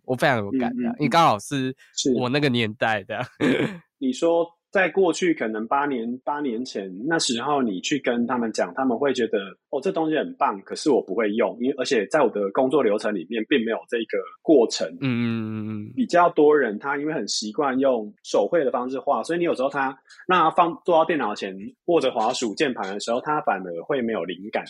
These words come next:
Speaker 2: 做这个设计。
Speaker 1: 嗯。
Speaker 2: 所以本来这种设计师，设计的流-，流程，他，他对于很多设计师来说，他需-，除了需要学习新工具以外，他还有很多的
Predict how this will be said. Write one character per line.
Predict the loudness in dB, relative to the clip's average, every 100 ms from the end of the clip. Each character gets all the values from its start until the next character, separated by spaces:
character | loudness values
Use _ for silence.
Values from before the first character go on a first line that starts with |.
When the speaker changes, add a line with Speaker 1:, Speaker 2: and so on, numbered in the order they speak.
| -8
Speaker 2:
做 | -2 0 -2 -4
这 | -2
个 | -2
设 | 0 -2 -2
计。 | -4 -4
Speaker 1:
嗯。 |
Speaker 2:
所 | 2 4
以 | 4 0 -4
本 | -6
来 | -6 -2
这 | 0
种 | 0 -2
设 | -2 -2
计 | 0 -4
师， | -6 -10 _
设 | -2 -2
计 | 0 -2
的 | 0 0 0 -2
流-， | 2 2 2
流 | 0 0
程， | 0 -2 -4 -4
他， | -2 0 -2 -4
他 | -6
对 | 0 4 4
于 | 2 -2
很 | -4
多 | 0 2 4 2
设 | 2 2
计 | 0
师 | -2
来 | -2 0
说， | 0 0 0
他 | -4 -4 -8 -16 -20 _
需-， | -2 -2 2
除 | 4
了 | 4
需 | 4 4
要 | 6 8 6 4 -2
学 | -4 -2
习 | 0 -2
新 | 0 0
工 | 2 0 -2
具 | -2 -2 -2
以 | -6 -2
外， | 2 2 0
他 | -4
还 | -2 -2
有 |
很 | -4 -2
多 | 0
的 | 2